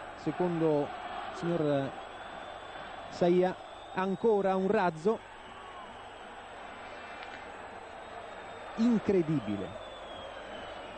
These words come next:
Adesso un altro è arrivato proprio in tribuna a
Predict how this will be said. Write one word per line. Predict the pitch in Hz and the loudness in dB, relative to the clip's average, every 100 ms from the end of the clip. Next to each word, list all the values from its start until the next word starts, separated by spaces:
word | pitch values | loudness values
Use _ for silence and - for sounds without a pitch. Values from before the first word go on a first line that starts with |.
| - - - - - - - - - - - - | -10 -10 -10 -10 -10 -10 -10 -10 -10 -8 -6 2
Adesso | 175 202 202 | 4 4 4
un | 208 | 4
altro | 214 190 | 4 4
è | |
arrivato | 175 190 190 | 6 4 4
proprio | 185 208 196 | 2 2 4
in | 185 | 2
tribuna | 196 185 190 196 165 160 | 2 4 4 4 4 4
a | 156 | 4